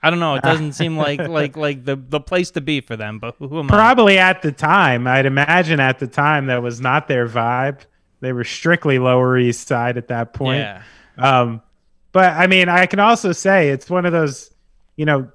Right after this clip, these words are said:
Speaker 2: he never left New York City.
Speaker 1: Mm.
Speaker 2: And I know people his age, and because of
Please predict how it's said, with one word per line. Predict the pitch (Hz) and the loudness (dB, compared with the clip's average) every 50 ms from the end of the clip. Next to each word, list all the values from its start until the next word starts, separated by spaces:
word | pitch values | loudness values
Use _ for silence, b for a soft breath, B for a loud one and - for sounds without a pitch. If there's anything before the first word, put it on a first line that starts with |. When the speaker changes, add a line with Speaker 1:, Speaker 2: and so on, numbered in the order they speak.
| _ _ _ _ _ _ _ _ _ _ _ _ _ _ _ _ | _ _ _ _ _ _ _ _ _ _ _ _ _ _ _ _
Speaker 2:
he | - 131 131 226 254 | -12 -4 0 2 2
never | 247 240 226 190 202 185 | 4 4 4 6 4 4
left | 180 185 185 180 - | 6 4 4 2 2
New | 196 175 165 | 0 0 0
York | 165 156 151 143 139 - | 2 2 2 0 0 -4
City. | - - 196 180 135 110 107 104 117 | -4 -2 -2 -2 -2 -4 -10 -12 -16
Speaker 1:
Mm. | 135 131 123 113 104 95 92 92 _ _ _ _ - | -14 -14 -14 -14 -14 -16 -18 -20 _ _ _ _ -6
Speaker 2:
And | 139 147 147 147 147 143 143 135 135 135 | -2 0 2 4 4 2 2 0 -2 -4
I | 135 139 143 | -4 -4 -2
know | 147 156 165 165 160 | -2 0 0 0 0
people | - 180 170 151 135 160 156 151 147 | 0 -2 -4 -2 -2 -2 -2 -2 -2
his | 143 135 120 131 | -2 -4 -4 -2
age, | 139 143 147 151 151 151 135 135 | -2 0 0 -2 -2 -4 -6 -8
and | 123 120 | -10 -10
because | 127 127 - 151 139 127 120 | -10 -8 -6 -6 -6 -6 -6
of | 135 127 127 123 - | -8 -8 -8 -10 -16